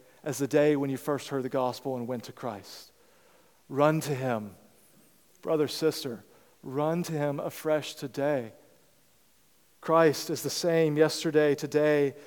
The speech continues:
and forever. Behold the Lamb of God who takes away the sins of the world. Remember that he came not for the righteous, but for sinners. Remember what he said in John six thirty-seven, that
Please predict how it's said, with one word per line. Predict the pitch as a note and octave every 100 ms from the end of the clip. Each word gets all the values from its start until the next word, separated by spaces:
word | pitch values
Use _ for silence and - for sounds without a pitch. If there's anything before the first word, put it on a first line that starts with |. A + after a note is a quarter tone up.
| - -
and | D3
forever. | D#3 D3 D#3 D#3 C3+ A#2+ A#2+ - -
Behold | E3 C3 E3 F3+ F3+ E3+
the | D#3
Lamb | D#3+ E3 E3
of | D3+ -
God | E3 D#3+ D3
who | C3+
takes | - D#3+ D#3+ E3
away | D#3+ D#3+ D#3
the | C#3+
sins | - D#3+ D3+ D3
of | C3
the | C3
world. | C3+ C3+ C#3 A#2 - - _ _ _ _ _ _ _ _ _ _ _ _ -
Remember | D#3 E3+ F#3 F3+
that | E3
he | E3
came | E3 E3 D#3
not | D#3 E3 F3
for | F3+
the | D3+
righteous, | C#3 D3 D3+ - C#3 -
but | C#3
for | - C3+
sinners. | - - D#3 B2+ G#2+ - - - _ _ _ _ _ _ _ _ _ _
Remember | - F3 F3 E3+
what | E3
he | D#3
said | - E3+ D#3
in | D3
John | D3+ C#3
six | - F3 -
thirty-seven, | - D#3 C3+ E3+ D#3+ C#3
that | C#3+